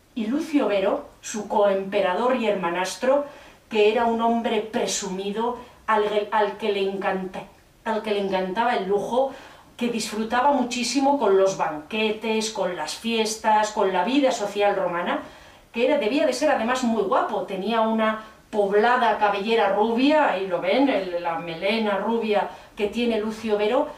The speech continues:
y Lucio Vero era tan presumido que se espolvoreaba polvo de oro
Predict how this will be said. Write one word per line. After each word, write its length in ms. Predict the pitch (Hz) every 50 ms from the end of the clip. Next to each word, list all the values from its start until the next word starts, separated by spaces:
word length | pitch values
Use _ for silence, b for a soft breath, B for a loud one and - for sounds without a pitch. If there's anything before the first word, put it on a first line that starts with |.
| B B B _
y 80 | 240
Lucio 300 | 220 277 302 285 320 294
Vero 160 | 294 302 302 302
era 180 | 294 269 262
tan 240 | 262 285 294 294 285
presumido 600 | 320 320 294 - - 285 277 302 311 311 339 339
que 80 | 339 254
se 140 | 226 - 220
espolvoreaba 1000 | 208 - - - 202 202 196 190 190 196 196 196 208 240 269 269 247 208 196 -
polvo 400 | 247 254 294 320 330 285 302 277
de 200 | 247 226 220 214
oro 320 | 220 247 302 349 370 B